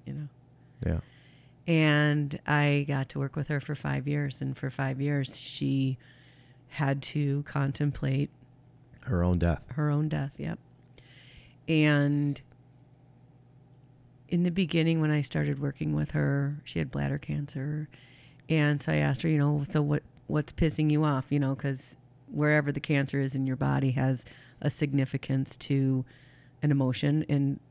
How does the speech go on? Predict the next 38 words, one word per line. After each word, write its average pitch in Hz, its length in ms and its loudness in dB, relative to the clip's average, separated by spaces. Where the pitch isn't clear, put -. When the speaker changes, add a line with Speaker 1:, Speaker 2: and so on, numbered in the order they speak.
Speaker 1:
the 139 80 0
bladder 139 360 0
has 139 240 2
to - 100 -6
do 139 160 0
with 147 160 0
being 156 160 0
angry, 139 320 -2
right? 156 240 -4
Being 147 140 -6
pissed - 280 -10
off. - 140 -10
And 156 240 2
at - 80 -8
first 165 220 2
she 175 120 0
said, 160 260 -2
"Well, 190 120 -2
I'm 262 160 0
not, 311 180 -6
I'm 185 160 -4
not 247 140 -4
mad 143 180 2
at 156 80 0
anything." 151 540 -4
And 165 120 2
then 180 180 4
she 190 220 0
started 165 440 2
to 151 360 2
really 165 260 6
uncover 143 640 0
what - 220 -4
she - 220 -4
was 139 240 -2
really 143 460 0
mad 139 220 -2
about. 117 300 -8